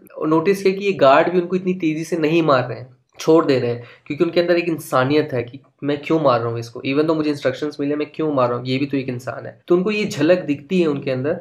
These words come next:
and जब वो उनको झलक दिखी, तो ये उनके लिए एक reassurance था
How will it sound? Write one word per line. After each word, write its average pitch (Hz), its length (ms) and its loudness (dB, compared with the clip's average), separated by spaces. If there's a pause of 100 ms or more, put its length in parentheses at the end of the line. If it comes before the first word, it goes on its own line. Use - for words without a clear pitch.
(140)
and 165 140 0
जब 175 180 4
वो 202 80 4
उनको 196 240 2
झलक 151 280 2
दिखी, 208 400 -6 (280)
तो 196 300 -2 (200)
ये 180 160 4
उनके 208 220 4
लिए 220 100 4
एक 196 100 -4
reassurance 165 680 4
था - 240 -8